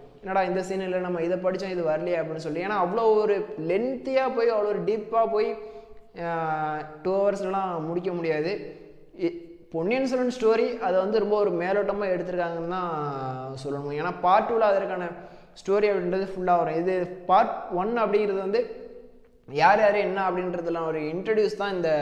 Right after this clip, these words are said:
பார்ட் ஒன். பார்ட் டூ அப்படின்றது டூ தௌசண்ட் டுவெண்ட்டி த்ரீல வந்து வரும் அப்படின்னு சொல்லிட்டு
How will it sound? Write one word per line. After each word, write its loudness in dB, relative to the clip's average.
பார்ட் 2
ஒன். -4
பார்ட் 2
டூ 2
அப்படின்றது -2
டூ 0
தௌசண்ட் -4
டுவெண்ட்டி -2
த்ரீல 0
வந்து 0
வரும் 0
அப்படின்னு -4
சொல்லிட்டு 0